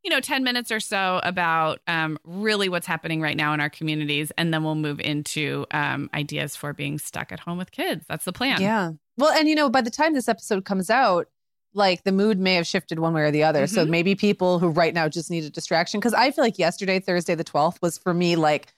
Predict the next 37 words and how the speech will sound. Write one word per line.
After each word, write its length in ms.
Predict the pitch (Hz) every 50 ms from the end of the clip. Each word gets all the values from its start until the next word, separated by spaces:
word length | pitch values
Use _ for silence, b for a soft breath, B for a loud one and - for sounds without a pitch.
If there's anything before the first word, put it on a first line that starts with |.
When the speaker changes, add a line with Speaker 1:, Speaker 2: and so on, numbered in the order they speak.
| _ _ - 156
Speaker 2:
defcon 460 | 202 180 - - - 185 170 156 -
five 320 | - 156 143 143 160 170
as 160 | 175 165 185 180
far 160 | 180 170 160
Speaker 1:
Mm-hmm. 140 | 151 156 160
Speaker 2:
as 200 | 185 175 - - _ _ _ _ _ _ -
it, 140 | 214 202 185
like, 240 | 196 196 196 - -
like 240 | - 208 208 196 170
drinking 300 | - 208 190 - 185 180
from 100 | - 185
a 80 | 175 170
water 280 | 165 156 151 151 165 180
hose. 320 | 196 196 208 220 220 208
And 100 | 208 185
I 80 | 165 160
think 200 | - 190 170 - _ _ _ - -
I 100 | 185 180
told 300 | - - 202 190 180 156
you 100 | 180 170
that 140 | 170 151 -
I 180 | 135 151 156
just 380 | 151 151 - 165 160 - - -
felt, 360 | 170 156 160 151 - - -
um, 300 | 175 160 156 156 151 151
what's 160 | 175 214 -
the, 160 | - - -
I 60 | 220 233
don't 60 | 247
remember 160 | - 208 196
the 80 | 180 175
word 220 | 160 165 160 160
that 100 | 160 156
I 80 | 151 143
used, 360 | 151 151 147 147 147 147 -
twit-, 220 | - - 330 - 220
like, 220 | 208 196 190